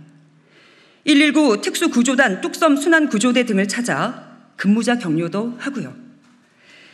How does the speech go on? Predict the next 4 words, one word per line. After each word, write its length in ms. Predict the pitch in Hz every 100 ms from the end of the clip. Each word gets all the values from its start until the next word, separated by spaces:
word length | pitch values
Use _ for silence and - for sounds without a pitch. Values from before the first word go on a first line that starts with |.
| - - _ _ _
자살 480 | - 170 277 294
예방의 380 | 254 202 277 285
날을 260 | 262 247 269
맞아 640 | 180 254 254 139 127 -